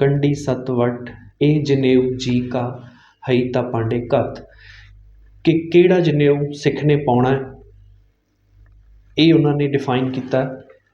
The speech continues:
ਗੁਰਬਾਣੀ ਦੇ ਅੰਦਰ। ਖੁਦ ਉਹਨਾਂ ਨੇ ਜਨੇਊ ਨਹੀਂ ਪਾਇਆ, ਪਰ ਜਦੋਂ ਜਨੇਊ ਲੈਣ ਦੀ ਗੱਲ ਆਈ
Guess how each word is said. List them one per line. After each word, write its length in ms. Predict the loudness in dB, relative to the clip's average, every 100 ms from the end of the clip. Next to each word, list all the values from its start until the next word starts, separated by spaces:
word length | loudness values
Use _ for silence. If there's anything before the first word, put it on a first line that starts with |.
| _ _ -2
ਗੁਰਬਾਣੀ 460 | 2 2 0 -2
ਦੇ 160 | -2 -2
ਅੰਦਰ। 460 | 0 -2 -4 -6 -16 _ _ _ _ _ _ _ _ _ -2
ਖੁਦ 460 | 2 2 0 -6 -14 -20 _ _ _ -4
ਉਹਨਾਂ 240 | 0 2
ਨੇ 120 | 2 2
ਜਨੇਊ 420 | 0 2 2 2
ਨਹੀਂ 220 | 0 2
ਪਾਇਆ, 460 | 2 0 -2 -10 -18 _ _
ਪਰ 160 | -2 2
ਜਦੋਂ 500 | 2 2 0 -2 -2
ਜਨੇਊ 380 | 2 4 4 2
ਲੈਣ 420 | 0 2 2 2
ਦੀ 120 | 2
ਗੱਲ 280 | 2 2 2
ਆਈ 340 | 2 0 -6